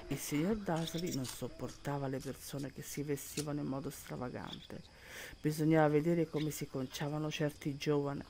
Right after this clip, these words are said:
Immaginò che si trattasse di qualche stupidissima nuova moda. Mentre tamburellava con le dita sul volano, gli cadde su un capannello di quegli strampalati,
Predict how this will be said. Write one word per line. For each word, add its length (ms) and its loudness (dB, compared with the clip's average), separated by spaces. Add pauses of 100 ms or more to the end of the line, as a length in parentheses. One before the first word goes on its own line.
(460)
Immaginò 520 4
che 100 -4
si 160 -2
trattasse 540 -4
di 100 2
qualche 320 -2
stupidissima 840 -2
nuova 260 -2
moda. 400 -4 (760)
Mentre 320 6
tamburellava 680 2
con 140 0
le 60 2
dita 240 0
sul 160 -8
volano, 400 -4 (400)
gli 180 2
cadde 640 2
su 240 -2
un 260 2 (260)
capannello 920 2
di 100 4
quegli 360 -2
strampalati, 880 -2